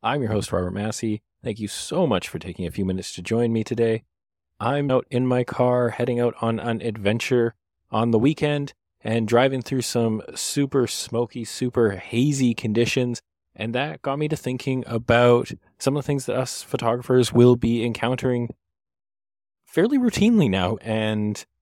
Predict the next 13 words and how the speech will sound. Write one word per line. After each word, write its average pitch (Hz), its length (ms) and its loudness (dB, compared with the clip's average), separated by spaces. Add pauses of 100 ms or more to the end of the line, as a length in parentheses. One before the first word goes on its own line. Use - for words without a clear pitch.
that's - 240 0
dealing 120 340 0
with 127 120 -2
smoke - 520 0
from 123 380 0
forest 196 300 2
fires. - 440 -2 (380)
Right 120 200 2
now, 131 180 2
there's 127 220 2
about 117 300 0
nine 92 340 -2
hundred 123 680 2